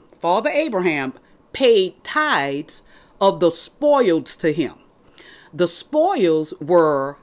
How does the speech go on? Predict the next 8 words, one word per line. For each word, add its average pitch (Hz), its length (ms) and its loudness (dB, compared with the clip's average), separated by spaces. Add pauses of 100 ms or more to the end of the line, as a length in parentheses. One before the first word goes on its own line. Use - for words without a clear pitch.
(100)
items 214 500 0
left 190 340 0
over 180 300 2
from 156 380 -2
war, 160 560 4 (540)
okay? 165 440 -2 (420)
And 175 220 0
Melchiz-, 196 720 -4